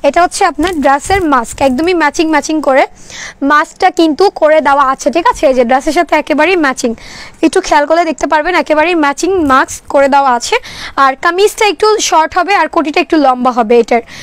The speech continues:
এটার ডিজাইনটা এরকম। আপনারা চাইলে আমাদের এই যে প্যান্টগুলো নিয়ে নিতে পারেন, এগুলো, আহ, price হচ্ছে টু হান্ড্রেড করে। আপনারা অন্য, আহ, ভিডিওতে দেখলে আপনারা প্যান্টগুলোও দেখতে পারবেন। আমাদের কাছে black, অ্যাশ সব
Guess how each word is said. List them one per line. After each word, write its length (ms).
এটার 260
ডিজাইনটা 440
এরকম। 240
আপনারা 320
চাইলে 240
আমাদের 340
এই 80
যে 100
প্যান্টগুলো 600
নিয়ে 160
নিতে 220
পারেন, 300
এগুলো, 340
আহ, 420
price 340
হচ্ছে 180
টু 220
হান্ড্রেড 380
করে। 180
আপনারা 340
অন্য, 240
আহ, 380
ভিডিওতে 420
দেখলে 260
আপনারা 260
প্যান্টগুলোও 560
দেখতে 260
পারবেন। 280
আমাদের 300
কাছে 240
black, 440
অ্যাশ 260
সব 200